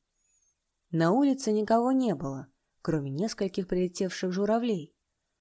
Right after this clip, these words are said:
Когда они ступили на землю, Люлан почувствовал во всем теле небывалую легкость. Он с удивлением посмотрел вниз и увидел,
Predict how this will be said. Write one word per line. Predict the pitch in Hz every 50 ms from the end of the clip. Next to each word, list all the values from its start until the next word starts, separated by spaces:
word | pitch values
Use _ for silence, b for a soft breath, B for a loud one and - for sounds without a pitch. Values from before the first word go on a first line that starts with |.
| _ _ _ _ _ _ _ _ _ _ _ _ _ _ _ _ -
Когда | 160 160 156 156 160 160
они | 156 156 156 151
ступили | - - 170 156 - 175 165 156 151
на | 147 151 156
землю, | 147 156 190 233 240 214 175 143 139 143 _ _ _ _ _ _ _ -
Люлан | 165 165 170 196 254 285 285 277
почувствовал | - - - - 262 247 - - 240 226 226 226
во | 202 196 196
всем | 190 - - 208 196 185
теле | - - 262 262 254 226
небывалую | 220 220 202 214 214 214 226 233 233 233 247 254 262
легкость. | 254 254 226 160 143 - - - 131 - - - - _ _ _ _ _ _ _ _ _ _ _ _ -
Он | - 156 147 139
с | - 147
удивлением | 139 135 151 147 160 208 254 254 240 233 226 214
посмотрел | - - 180 - - 185 185 - 175 175 170 165
вниз | 160 180 185 170 151 - - -
и | 143
увидел, | 143 147 170 226 240 190 156 147 139 -